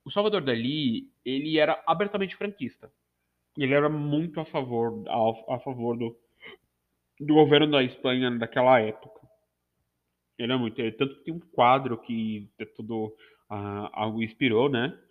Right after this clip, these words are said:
Que ele pintou a, aquela confusão gigantesca. Ele até pintou o Franco. Se vocês não verem aquele do relógio que está derretendo, se você prestar bem atenção, acho que no prato, alguma coisa que o relógio está derretendo, você vai observar,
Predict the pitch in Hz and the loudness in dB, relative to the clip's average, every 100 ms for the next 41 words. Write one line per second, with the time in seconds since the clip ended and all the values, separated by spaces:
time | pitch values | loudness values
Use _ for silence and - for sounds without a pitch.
0 | _ _ - 107 107 107 127 135 110 139 | _ _ -12 -6 -4 -6 -10 -10 -2 2
1 | 143 113 104 104 113 107 104 104 110 113 | 4 4 2 -2 -4 -4 -4 -6 -8 -10
2 | 107 117 110 107 113 120 - 135 156 143 | -8 -10 -8 -8 -8 -8 -6 -6 -4 -4
3 | 160 170 233 - 170 190 - 151 139 170 | -4 -6 -6 -4 -2 -2 -4 -6 -4 -6
4 | - - _ _ _ 135 135 151 156 147 | -14 -20 _ _ _ -8 -6 -6 -2 -2
5 | 147 135 120 113 117 139 123 117 113 120 | 0 0 0 -2 0 2 2 0 -2 -8
6 | - 117 113 107 107 127 143 180 127 - | -8 -4 -2 -2 -4 -2 -2 -2 -6 -8
7 | - - - 143 147 147 226 247 233 165 | -20 -20 -4 -2 -2 -2 -2 -2 -2 0
8 | 147 135 127 113 - 160 165 113 135 - | 0 -2 -4 -10 -4 -2 -2 -2 -8 -14
9 | 120 - 131 120 _ _ _ _ _ - | -12 -6 -6 -6 _ _ _ _ _ -10
10 | 123 131 135 131 117 160 - 117 131 - | -6 -6 -4 -4 -2 -2 -4 -4 -4 -6
11 | 139 135 117 110 110 110 107 110 104 107 | -6 -6 -8 -6 -2 -2 -4 -6 -4 -4
12 | 110 147 147 127 113 113 110 117 107 139 | -4 -4 -4 -4 -2 -2 -2 -4 -2 0
13 | 156 | -2